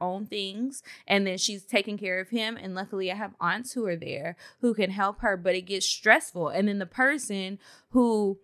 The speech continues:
has had these physical changes or health issues or whatever, they're stressed out on their own too. It's not like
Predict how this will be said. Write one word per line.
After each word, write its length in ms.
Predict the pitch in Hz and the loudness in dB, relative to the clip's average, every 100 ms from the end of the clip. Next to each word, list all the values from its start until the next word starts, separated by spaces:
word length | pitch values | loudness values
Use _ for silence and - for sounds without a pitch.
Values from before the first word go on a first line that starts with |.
| _ _ _ - | _ _ _ 0
has 420 | 233 202 190 - | 6 6 4 -8
had 380 | 226 233 226 262 | -10 4 6 6
these 240 | 262 226 - | 0 -4 -6
physical 480 | - 208 185 - | -2 -2 -2 -10
changes 480 | 165 180 165 185 196 | -4 -2 -2 -4 -8
or 120 | 180 | -8
health 300 | 170 202 190 - | -2 0 -2 -2
issues 320 | 180 190 180 | 0 0 0
or 80 | 170 | -2
whatever, 440 | 170 170 160 - - - 190 | 0 0 0 -8 -12 -18 4
they're 300 | 185 247 349 | 8 8 8
stressed 400 | - 240 226 - | 0 -2 -2 0
out 140 | 196 | 2
on 100 | 185 | 2
their 200 | 175 160 - | -2 -8 -2
own 300 | 190 196 196 | -2 -2 -6
too. 320 | - 302 277 | -4 0 2
It's 240 | 180 185 | 2 2
not 320 | 208 208 208 | 4 6 4
like 400 | - 202 202 185 | 2 2 4 0